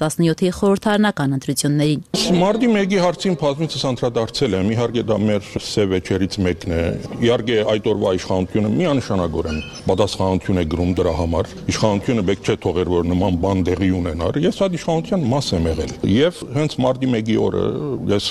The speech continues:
Speaker 2: խորհուրդ կտամ մի հատ թարմացնեք հիշողությունները, գնաք և YouTube-ում գա իմ ելույթը, որը գրագործներից երեք-չորս ժամ առաջ է տեղի ունեցել։ Ուղղակի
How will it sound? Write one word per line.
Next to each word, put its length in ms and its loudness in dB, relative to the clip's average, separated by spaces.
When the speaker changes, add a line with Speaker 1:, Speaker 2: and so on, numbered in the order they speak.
Speaker 2:
խորհուրդ 240 0
կտամ 260 0
մի 140 2
հատ 240 -4
թարմացնեք 500 -2
հիշողությունները, 600 0
գնաք 260 -2
և 160 4
YouTube-ում 480 2
գա 240 2
իմ 160 2
ելույթը, 440 0
որը 280 4
գրագործներից 840 0
երեք-չորս 560 0
ժամ 220 0
առաջ 260 0
է 80 -2
տեղի 220 0
ունեցել։ 380 -2
Ուղղակի 380 2